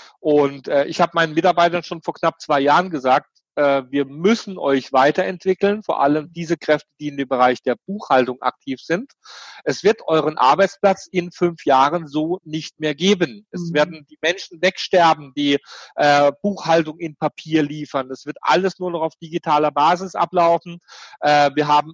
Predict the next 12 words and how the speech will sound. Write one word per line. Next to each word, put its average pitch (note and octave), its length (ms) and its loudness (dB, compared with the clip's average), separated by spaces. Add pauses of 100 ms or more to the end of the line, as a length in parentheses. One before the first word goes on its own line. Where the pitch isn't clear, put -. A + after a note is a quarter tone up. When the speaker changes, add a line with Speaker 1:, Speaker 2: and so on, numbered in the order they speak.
Speaker 1:
in G#3+ 260 -6
der F#3 160 2
digitalen, D#3+ 680 0
auf D#3+ 160 0
dieser F3 220 -2
digitalen D#3+ 500 -2
Basis C#3+ 420 0
immer G#3 260 2
bessere E3+ 400 0
künstliche F3+ 540 -6
Intelligenzen, D#3+ 720 -2
die D3+ 220 -6